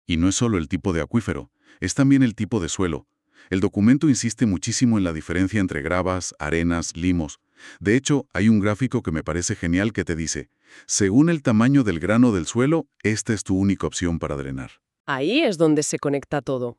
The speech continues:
Speaker 2: Las gravas tienen granos muy grandes. El agua pasa a través de ellas como si nada.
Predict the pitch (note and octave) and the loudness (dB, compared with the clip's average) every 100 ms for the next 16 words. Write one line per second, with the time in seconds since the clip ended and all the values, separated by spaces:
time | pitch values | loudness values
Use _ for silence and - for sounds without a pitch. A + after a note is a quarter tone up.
0 | _ D#3+ D3+ C3+ D3 C4 A3+ B3 - F#3+ | _ -4 -2 -2 0 0 0 -2 -4 -2
1 | F3 F3+ E3+ F3 G3+ F#3+ D3+ D3 G3+ F#3+ | 0 2 2 2 2 0 0 0 0 0
2 | A2+ - - D3+ D3 E3 G#3+ B3+ _ E3+ | -4 -8 -6 -2 -2 0 0 -2 _ -2
3 | F3 A3 F#3 F3 E3 D#3+ D#3 D#3+ A3+ - | 0 -2 0 0 0 0 0 0 -4 -2
4 | G3+ D3+ C#3 - C3+ C3 F#3 C#3 - | 0 0 -2 -4 -2 0 0 -2 -10